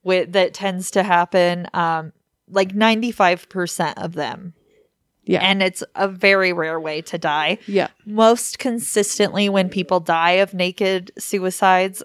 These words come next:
Speaker 1: um, let's look at a high profile one that is clearly a suicide that nobody questions ever. Uh, Marilyn Monroe died naked, and there's nothing sus about that death at all.
Speaker 2: Nothing sus.
Speaker 1: No. So <laughs> Um,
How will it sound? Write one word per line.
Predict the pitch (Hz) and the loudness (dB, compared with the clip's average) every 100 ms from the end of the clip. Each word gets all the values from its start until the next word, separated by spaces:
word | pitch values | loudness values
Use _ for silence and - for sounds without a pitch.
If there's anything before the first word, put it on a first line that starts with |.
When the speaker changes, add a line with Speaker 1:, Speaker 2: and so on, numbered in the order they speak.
| - | -8
Speaker 1:
um, | 170 160 151 175 | -6 -6 -8 -4
let's | 220 240 | -2 0
look | 311 302 | 0 2
at | |
a | 247 | 4
high | 226 | 4
profile | 208 190 190 - 160 160 | 2 0 -2 0 -2 -2
one | 160 156 160 | -4 -6 -6
that | - | -4
is | 180 - | -6 -4
clearly | - 196 180 160 | 0 2 2 2
a | 156 | 0
suicide | 160 160 160 151 165 160 | -2 -2 -2 0 2 2
that | 170 170 | 2 0
nobody | 160 147 | 0 -2
questions | 151 160 - 175 | -2 -4 -4 -4
ever. | 165 160 160 | -4 -4 0
Uh, | 196 | 0
Marilyn | 190 226 247 240 | 2 0 0 0
Monroe | 214 196 214 233 | 0 2 0 0
died | 175 160 | 0 -2
naked, | 156 143 156 147 | -4 -8 -6 -6
and | 165 165 | -4 -4
there's | 165 | -2
nothing | 175 165 165 | -2 -2 -4
sus | 160 170 165 | 0 2 2
about | 170 160 - | -2 -4 -2
that | 170 - | -4 -2
death | 151 - | -4 -4
at | - | -6
all. | 143 - - _ _ _ | -6 -8 -18 _ _ _
Speaker 2:
Nothing | 220 262 294 240 180 | 0 2 4 2 0
sus. | 180 160 | -2 0
Speaker 1:
No. | 285 247 127 - - | 4 4 2 -2 -12
So | - 233 220 208 208 - _ _ | 0 4 6 4 2 -6 _ _
<laughs> | - - - - - | -10 -10 -14 -20 -6
Um, | - 240 233 226 | 2 4 4 2